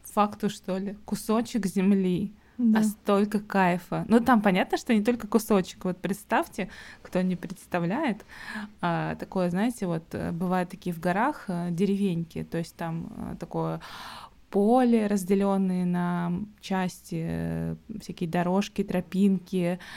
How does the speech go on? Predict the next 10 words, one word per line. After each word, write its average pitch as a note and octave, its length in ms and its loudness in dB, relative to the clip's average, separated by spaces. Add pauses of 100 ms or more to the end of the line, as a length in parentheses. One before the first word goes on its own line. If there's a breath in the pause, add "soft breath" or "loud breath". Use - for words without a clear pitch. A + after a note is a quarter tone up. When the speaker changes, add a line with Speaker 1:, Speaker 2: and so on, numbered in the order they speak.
(240 loud breath)
Speaker 1:
а, F3+ 260 0
полянки, F3+ 1040 -2
вокруг G3+ 520 0
горы F#3+ 540 2
красивые, F3 720 -4
деревья F3+ 680 0
всякие E3+ 380 -8
фруктовые. F3 680 -2 (640 loud breath)
И F#3+ 100 -2
там G#3+ 480 4